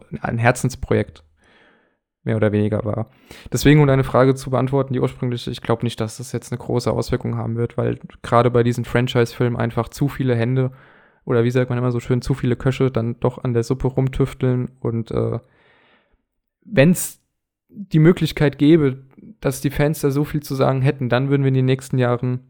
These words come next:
und wir können gerne drauf zurückkommen, wenn ich jetzt falsch dann lag in ein paar Jahren, aber dann hätten wir in den nächsten paar Jahren vermutlich einfach wirklich ein Snyderverse. Also Autorenfilme mehr oder weniger, die er dann komplett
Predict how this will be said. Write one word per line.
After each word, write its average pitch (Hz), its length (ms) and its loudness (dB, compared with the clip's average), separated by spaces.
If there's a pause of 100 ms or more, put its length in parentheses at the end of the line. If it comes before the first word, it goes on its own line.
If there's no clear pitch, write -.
(280)
und - 260 -6
wir 127 100 -2
können 127 200 2
gerne 131 200 4
drauf 135 240 0
zurückkommen, 139 360 0
wenn 131 100 2
ich 127 60 -2
jetzt 123 140 -2
falsch 135 300 4
dann 131 140 0
lag 123 380 0
in 131 120 -2
ein 123 40 -2
paar 123 160 2
Jahren, 120 280 0 (420)
aber 123 120 2
dann 127 140 4
hätten 139 140 4
wir 135 60 4
in 131 60 4
den 127 100 4
nächsten 131 260 0
paar 123 140 2
Jahren 127 160 2
vermutlich 127 420 0
einfach 127 300 0
wirklich 123 200 -2
ein 117 60 -4
Snyderverse. 107 720 -2 (240)
Also 120 220 0
Autorenfilme 147 720 4
mehr 131 180 2
oder 127 140 0
weniger, 123 440 -2 (440)
die 120 80 2
er 117 120 6
dann 127 140 2
komplett 117 500 -2